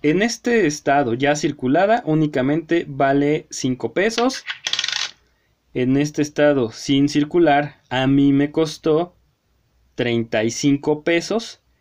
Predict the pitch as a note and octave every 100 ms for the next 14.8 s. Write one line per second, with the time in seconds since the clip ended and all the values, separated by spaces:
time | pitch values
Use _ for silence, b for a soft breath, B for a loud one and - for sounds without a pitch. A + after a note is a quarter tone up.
0 | _ _ - C3+ C#3 D3+ D#3+ D#3+ - E3
1 | D#3+ C3 A2+ _ _ - D3 D3+ E3+ G#3
2 | F#3+ E3 F3 - _ _ _ _ C3 C3
3 | D#3 E3+ E3 D#3+ D#3+ F3 E3 F3 - C#3
4 | C#3+ D3+ D#3 D3 - C3 C3 C3 B2 B2+
5 | B2+ - G2 - - b b b b -
6 | F3+ E3+ G3 A#3 A3+ D3+ D3 D3 F3+ G3
7 | F3+ F3+ G#3 F#3 C3+ D#3 F#3+ G#3+ A#3+ b
8 | b b b - E3 F3+ F3+ D3+ C3+ B2+
9 | C#3+ D#3 D3+ C3+ B2 - B2 A#2+ A#2 C3
10 | E3+ F#3+ F3+ D4+ - b b b C3+ B2
11 | C3 B2+ B2+ A#2+ C3 C3+ C#3 C#3+ C#3 A#2+
12 | A2 - C3+ C3 C3 C3+ D3+ F#3 b b
13 | b _ - D#3 D#3+ D3+ C3 - D#3 D#3
14 | - D#3+ E3 D#3+ F#3 E3+ G#3